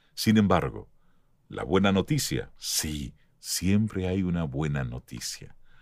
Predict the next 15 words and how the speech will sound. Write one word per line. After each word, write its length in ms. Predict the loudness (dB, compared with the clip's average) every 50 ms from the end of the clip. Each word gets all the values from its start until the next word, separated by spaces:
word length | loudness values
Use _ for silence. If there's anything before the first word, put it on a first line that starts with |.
| -20 -20 -20 -20 _ _ _ _
es 120 | -6 -4 -2
que 140 | 0 0
a 100 | 0 0
pesar 380 | 0 -4 -4 -2 0 0 0 0
de 100 | -2 -4
que 140 | -2 -2 0
la 420 | 4 6 6 6 6 6 4 0 _ _ _ _ _
resiliencia 1120 | 0 0 2 2 2 0 0 0 2 2 6 8 8 8 6 4 2 0 -2 -6 -6 -8 -2
tiene 200 | 0 2 2 2
unas 240 | 2 2 0 0 0
bases 360 | 0 0 0 0 -2 -4 -2
neurológicas 880 | -2 -2 -2 -2 -2 -2 0 0 0 0 -2 -8 -4 -2 -2 -2 -2
que 160 | -4 -4 -4 -2
nos 460 | -2 -2 -4 -4 -4 -6 -8 -8 -8
determinan, 840 | -10 -8 -4 -4 -6 -6 -4 -2 0 2 4 4 2 2 0 -2